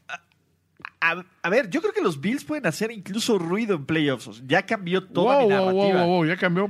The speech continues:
Speaker 2: pero
Speaker 1: Ya cambió mi narrativa.
Speaker 2: radicalmente tu narrativa.
Speaker 1: A ver, te voy a decir algo. Un Bills contra Texans, ¿no te
Speaker 2: Ajá.
Speaker 1: sorprendería que lo ganen los Bills?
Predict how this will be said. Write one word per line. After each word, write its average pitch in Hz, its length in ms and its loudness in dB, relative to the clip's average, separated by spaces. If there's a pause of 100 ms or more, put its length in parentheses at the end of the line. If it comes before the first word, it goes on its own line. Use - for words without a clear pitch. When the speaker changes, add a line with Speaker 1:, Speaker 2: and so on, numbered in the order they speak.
Speaker 2:
pero 139 100 4
Speaker 1:
Ya 196 100 6
cambió 262 240 0
mi 262 100 -4
narrativa. 139 380 2
Speaker 2:
radicalmente 214 680 2
tu 123 80 -4
narrativa. 107 400 -2
Speaker 1:
A - 40 4
ver, 208 120 2
te 202 80 -4
voy 214 80 2
a - 40 0
decir 233 200 -2
algo. 226 380 0
Un 202 200 -12
Bills 220 280 -6
contra 175 340 -6
Texans, - 600 -10 (800)
¿no 127 180 0
te 117 80 -2
Speaker 2:
Ajá. 117 100 0
Speaker 1:
sorprendería 135 480 -2
que 135 100 -6
lo 113 80 -2
ganen 120 200 -2
los 110 140 -12
Bills? 202 340 -6